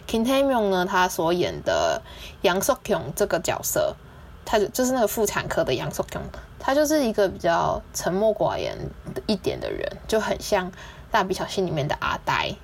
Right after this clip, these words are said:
再来呢，我们的松华里面五人帮唯一的女生松华呢，当然就是妮妮啦。对，再来呢，大家就开始，嗯，蜡笔小新里面还有哪个角色还没出场啊？嗯，那要谁会去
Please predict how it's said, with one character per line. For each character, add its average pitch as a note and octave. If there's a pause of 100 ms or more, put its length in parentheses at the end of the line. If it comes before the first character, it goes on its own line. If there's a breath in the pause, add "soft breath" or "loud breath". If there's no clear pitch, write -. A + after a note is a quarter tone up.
(360)
再 E4
来 -
呢， D4+
我 C4
们 G3+
的 F#3 (640 loud breath)
松 C#4
华 G#3 (160)
里 G3+
面 A#3
五 F#3+
人 G3
帮 A#3
唯 G3
一 G3+
的 F#3+
女 F3+
生 F3+
松 G#3
华 G3+
呢， D#3 (120)
当 A3
然 G3+
就 F#3+
是 -
妮 G#3
妮 D3+
啦。 F#3+ (320 loud breath)
对， G3+ (280)
再 C4+
来 E3+
呢， F#3+ (300)
大 D#4+
家 D#4+
就 E4
开 D#4
始， B3
嗯， F#4 (320 loud breath)
蜡 B4
笔 G4+
小 D#4
新 F4+
里 E4+
面 E4
还 D4
有 D4+
哪 C4+
个 A#3
角 G3
色 C4+
还 A3+
没 F#3+
出 A#3
场 F3
啊？ - (400 loud breath)
嗯， G3 (140)
那 F4+
要 F4+
谁 G#3+
会 D4+
去 D4+